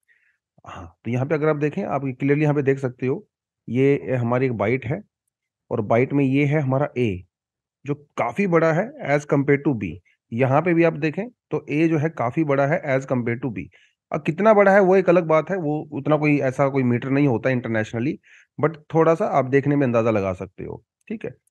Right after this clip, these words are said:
उसके अलावा फिर बाद में हमारा प्रॉपर सी हो जाता है। तो एग्जाम में अगर आपसे क्वेश्चन पूछे, तो सबसे ज्यादा जो नैरो होता है, वो क्रीक होता है, क्रीक के बाद गल्फ, गल्फ के बाद, अ, बे और फिर बाइट और फिर सी, वो इस तरह से जाता है विड्थ के हिसाब से, ठीक है।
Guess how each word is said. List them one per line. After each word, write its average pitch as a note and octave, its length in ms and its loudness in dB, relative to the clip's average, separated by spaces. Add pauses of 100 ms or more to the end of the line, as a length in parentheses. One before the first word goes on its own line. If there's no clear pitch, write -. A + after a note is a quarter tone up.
(120)
उसके C3+ 220 -2
अलावा D3 320 4
फिर C#3 200 -4
बाद A#2+ 200 2
में C3+ 100 0
हमारा A#2 180 0
प्रॉपर A2+ 300 -4
सी C3 160 -8
हो B2 120 -2
जाता A2+ 240 -4
है। E3+ 60 -12 (380)
तो D#3 60 2
एग्जाम D3 260 4
में F#3 80 2
अगर F3+ 140 2
आपसे E3+ 180 -2
क्वेश्चन E3+ 300 -4
पूछे, E3+ 280 -4
तो F#3+ 140 -6
सबसे E3 300 -2
ज्यादा E3 220 2
जो E3 100 0
नैरो D3 280 4
होता C#3+ 220 2
है, D3 60 4
वो D#3 80 0
क्रीक D3 300 0
होता C#3 200 -2
है, - 60 -6 (380)
क्रीक C#3+ 180 4
के D#3 100 4
बाद C#3 240 4
गल्फ, C3 360 2
गल्फ B2 260 -2
के C#3+ 120 0
बाद, A#2+ 240 4
अ, G#2 500 -2
बे A2 580 0 (120)
और B2 80 -2
फिर A#2 180 0
बाइट G#2 440 0
और A2+ 120 -6
फिर A2 160 -4
सी, F2+ 340 -14
वो C#3 140 -2
इस D3 160 -4
तरह D#3 100 -2
से D3 60 -2
जाता B2+ 240 2
है F3+ 160 0 (100)
विड्थ C#3+ 480 0
के C3 100 -4
हिसाब A#2 300 -4
से, - 180 -14 (460)
ठीक G3+ 180 -6
है। - 60 -8